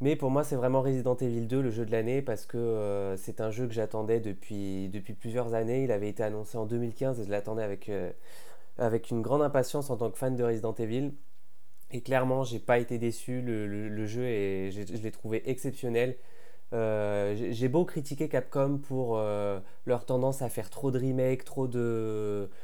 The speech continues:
de versions H D de leurs jeux à ressortir sur toutes les consoles, mais là, on peut dire que quand ils font des remakes, ils font vraiment pas les choses à moitié. Et là, à l'image du Rebirth qui était sorti, euh,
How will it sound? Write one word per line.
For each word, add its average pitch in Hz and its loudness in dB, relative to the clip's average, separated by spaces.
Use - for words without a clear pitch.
de 120 0
versions 123 2
H 131 4
D 131 2
de 123 0
leurs 117 2
jeux 127 2
à 110 2
ressortir 117 -4
sur - -4
toutes - -6
les 123 -2
consoles, 131 0
mais 120 4
là, 127 2
on 131 0
peut 135 2
dire 143 2
que 123 -4
quand 139 -2
ils 127 -2
font 135 -2
des 123 2
remakes, 127 2
ils 104 -6
font - -4
vraiment 120 2
pas 127 2
les 123 0
choses 120 -2
à 117 0
moitié. 117 0
Et - 0
là, 123 2
à 123 2
l'image 120 0
du 110 -2
Rebirth 123 0
qui 113 -4
était 107 -4
sorti, 123 -2
euh, 101 0